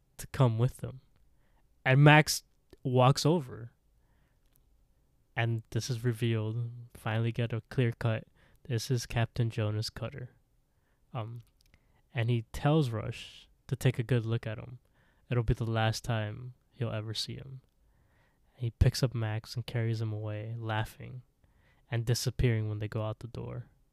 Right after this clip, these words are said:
Mister Noise vanishes as well. Rush freaks out, runs to the shore, and sees that they're already in the, the rowboat, with the captain laughing as they disappear in a dense fog.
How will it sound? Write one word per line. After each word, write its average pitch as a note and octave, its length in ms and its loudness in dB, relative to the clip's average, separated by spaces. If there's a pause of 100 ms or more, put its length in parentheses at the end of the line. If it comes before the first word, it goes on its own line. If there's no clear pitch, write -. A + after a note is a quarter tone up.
(480)
Mister B2 300 0
Noise A#2 460 2
vanishes A2 600 -4
as A2 140 -10
well. B2 340 -8 (1120)
Rush B2+ 460 6
freaks - 440 0
out, A#2+ 300 2 (680)
runs B2+ 560 4
to C3 60 -2
the B2+ 80 4
shore, A2+ 440 -2
and A2 140 -4
sees A#2 300 -4
that A2+ 160 -2
they're A2+ 140 -2
already A2 340 -2
in A2 100 -4
the, G#2+ 120 -6 (140)
the A2+ 100 -6
rowboat, A2 520 -8 (1000)
with - 100 -4
the A#2+ 80 4
captain A#2 600 0
laughing A2 600 -4 (680)
as A#2 220 4
they A#2 120 2
disappear A2 640 -2
in A2+ 200 -4
a G#2+ 80 -2
dense G#2 320 -4
fog. A2+ 480 -10